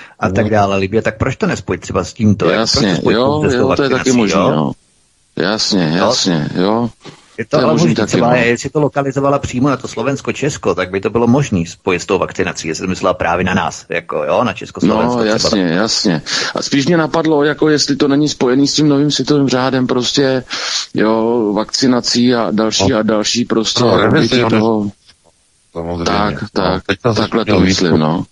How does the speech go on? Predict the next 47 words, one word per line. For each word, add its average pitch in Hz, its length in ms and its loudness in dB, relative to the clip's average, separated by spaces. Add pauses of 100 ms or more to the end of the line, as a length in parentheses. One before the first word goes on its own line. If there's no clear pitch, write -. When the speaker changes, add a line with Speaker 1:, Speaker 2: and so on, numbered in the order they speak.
Speaker 4:
reviz-, 104 360 0 (300)
to - 80 -6
slovo 92 440 2
revizionismus. 95 840 -2 (240)
No, 78 160 -8 (100)
teď 82 180 -4
jsem 80 140 -2
Speaker 3:
Tak, 90 180 0
Speaker 4:
jasně, 95 200 -2
Speaker 3:
takhle 110 200 -2
Speaker 4:
jo. 107 60 -2
Speaker 3:
to 98 160 0
myslím, 87 300 0
přesně. 90 500 0 (260)
Speaker 4:
Pět, 98 240 2
pět 90 220 -10
minut 95 200 0
poté, 73 420 -2
no. 69 100 -8 (240)
Speaker 1:
Tak - 240 -2
fajn. 73 240 -4
Speaker 3:
<laughs> - 140 -4
Takže - 40 0
Speaker 1:
Radku, 127 140 -2
Speaker 3:
takhle 107 160 2
Speaker 1:
mějte 107 220 2
Speaker 3:
to, 143 60 2
Speaker 1:
se 143 80 0
moc 151 100 4
Speaker 3:
tak, 143 60 2
Speaker 1:
hezky - 180 -2
a - 20 2
Speaker 3:
takže 143 140 2
Speaker 1:
zdravíme 131 280 0
do 120 80 0
Kralupy. 113 340 -2
Speaker 3:
díky 147 200 2
moc. 127 480 -2
Mějte 127 280 0
se 117 140 0
hezky, 120 320 2
naschle, 117 380 -2
naschle. 110 300 -2
Speaker 1:
Mějte 104 180 -2
se 127 120 0
hezky. - 260 -4 (140)
Naschle, 123 500 -2